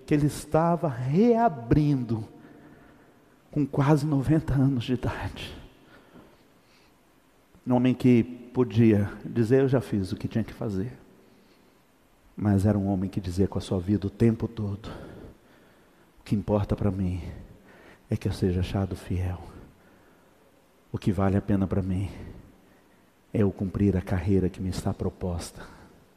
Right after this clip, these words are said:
É olhar como Paulo olhou no final da sua vida e diz: "Aquilo que o Senhor me deu,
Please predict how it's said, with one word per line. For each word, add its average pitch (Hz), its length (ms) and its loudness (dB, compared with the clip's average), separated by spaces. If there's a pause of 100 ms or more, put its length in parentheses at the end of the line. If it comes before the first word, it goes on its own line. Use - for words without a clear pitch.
(480)
É 107 60 0
olhar 98 480 4
como 107 260 0
Paulo 117 400 0
olhou 113 240 0
no 123 80 -4
final 117 360 0
da 113 120 4
sua 110 240 2
vida 104 400 2
e 98 40 -2
diz: 95 480 0
"Aquilo 151 540 -2
que - 120 -4
o - 20 0
Senhor 127 420 0
me 120 120 2
deu, 113 420 0